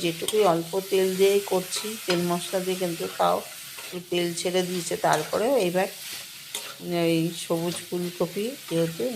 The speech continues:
ব্রোকলিটা, ভেজে রাখা ব্রোকলিটা দিয়েও এই আলু মশলার সাথে আর একটু কষিয়ে নিচ্ছি, তাহলে ভালো মতো মশলাটা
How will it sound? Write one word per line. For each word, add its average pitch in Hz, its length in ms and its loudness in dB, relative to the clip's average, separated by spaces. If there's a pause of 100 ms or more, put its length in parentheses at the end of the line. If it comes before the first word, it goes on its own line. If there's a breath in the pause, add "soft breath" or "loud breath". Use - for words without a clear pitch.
ব্রোকলিটা, 175 640 4 (560)
ভেজে 160 340 2
রাখা 170 180 2 (120)
ব্রোকলিটা 170 600 2 (100)
দিয়েও 190 280 2 (380)
এই 160 100 4 (600)
আলু 165 220 2 (200)
মশলার 170 480 0
সাথে 165 240 0 (140)
আর 143 80 4 (100)
একটু - 240 -8 (560)
কষিয়ে 180 460 2
নিচ্ছি, 147 340 -6 (640)
তাহলে 190 200 0 (100)
ভালো 175 220 6
মতো 175 180 2 (160)
মশলাটা 175 1160 -2